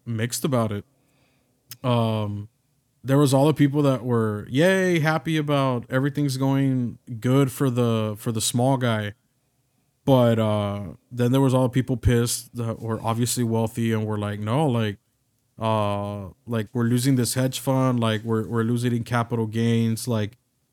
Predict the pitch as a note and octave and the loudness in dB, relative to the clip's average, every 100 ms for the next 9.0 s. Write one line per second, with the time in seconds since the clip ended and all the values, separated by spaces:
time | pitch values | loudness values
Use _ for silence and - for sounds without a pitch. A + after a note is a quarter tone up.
0 | - A#2+ A2+ A2+ A#2+ A#2+ A2+ A#2 A#2+ A2+ | -8 -2 0 -2 0 2 4 4 4 2
1 | A#2+ A#2+ A#2 A#2 - - A#2 A2+ B2+ A#2 | 0 2 2 0 -2 -2 -2 0 0 -2
2 | - A#2+ A#2 A#2 G#2+ G#2+ A#2 A#2+ A#2 A2+ | -2 -2 -2 -2 -2 0 -2 0 -2 -2
3 | A2 G3 C#4 A3+ B3 E3 G#3 C4+ G#3+ B2+ | 0 4 4 4 0 4 4 2 -2 -4
4 | A2 B2 D3+ G3 - F#3 F#3 F3+ E3 - | -4 -2 0 -2 -4 -4 -2 -2 -4 -10
5 | _ _ _ _ _ _ - C3+ A#2 - | _ _ _ _ _ _ 0 2 2 2
6 | - E3+ - C#3 - G3 A3 A3 F#3+ G3+ | 2 2 2 -2 2 4 4 2 2 2
7 | E3 E3+ - _ _ - B2+ D3 C#3+ A#2+ | 4 2 0 _ _ -6 2 2 2 -2
8 | - A2+ G2+ G2 - A#2+ B2+ B2+ C3 C#3+ | 0 0 -2 -6 -4 -2 0 0 0 -2